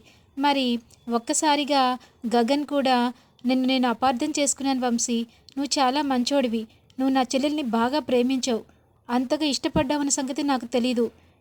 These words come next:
ఏదైతే ఏమైంది, అపార్థాలు తొలగిపోయాయి. ఇప్పుడు నీకోసం ప్రాణాలు తెగించడానికి రెడీగా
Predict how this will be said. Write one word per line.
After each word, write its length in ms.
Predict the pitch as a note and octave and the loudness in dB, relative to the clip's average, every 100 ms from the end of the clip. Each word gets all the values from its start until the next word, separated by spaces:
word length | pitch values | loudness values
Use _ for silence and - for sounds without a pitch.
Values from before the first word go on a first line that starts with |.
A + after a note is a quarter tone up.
| _ | _
ఏదైతే 480 | B3 B3 C#4+ C#4 C#4+ C#4 | 0 2 2 0 0 0
ఏమైంది, 420 | C4 C4 B3+ C4 C4+ _ _ _ - | 0 0 0 -2 -6 _ _ _ -10
అపార్థాలు 500 | A3 C4 A#3+ C#4+ B3 | -2 0 2 0 0
తొలగిపోయాయి. 680 | B3+ A3+ B3 B3 A3+ A3+ - _ _ C4+ | -2 -2 0 2 2 -2 -10 _ _ -8
ఇప్పుడు 380 | B3 - C4 C#4 C4 A3 - _ A#3+ | -6 -2 0 0 -2 -6 -10 _ -2
నీకోసం 480 | B3+ C4 C#4+ C#4 D#4 - | -2 0 -4 -2 -6 -4
ప్రాణాలు 380 | B3 A#3+ C#4+ D4+ C4+ | 0 0 0 -2 -2
తెగించడానికి 600 | A#3 B3+ C4 C4+ C4 C4+ | -2 -4 -4 -2 -2 -2
రెడీగా 340 | B3+ A3+ B3+ | 0 0 -2